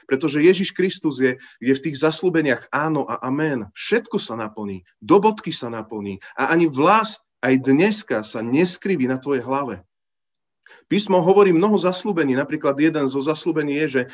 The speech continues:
nevidel som spravodlivého žobrať o chlieb. Boh sa o teba postará, aj keď stratíš prácu. Veríš tomu?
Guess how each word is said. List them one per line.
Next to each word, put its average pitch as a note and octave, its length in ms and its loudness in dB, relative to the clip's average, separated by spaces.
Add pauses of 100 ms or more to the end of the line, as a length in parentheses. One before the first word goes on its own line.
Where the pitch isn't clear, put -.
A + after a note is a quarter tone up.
(140)
nevidel F3+ 400 4
som E3+ 160 -2
spravodlivého E3 800 0
žobrať D#3+ 480 -2
o C#3+ 80 -6
chlieb. D3 320 -4 (240)
Boh F3+ 160 0
sa - 160 -2
o F#3+ 80 -2
teba G#3 240 -2
postará, G#3+ 480 0
aj - 80 -2
keď C3+ 80 0
stratíš D3+ 480 -6
prácu. E3 400 -8 (160)
Veríš A#2+ 400 -6
tomu? D#3+ 320 -10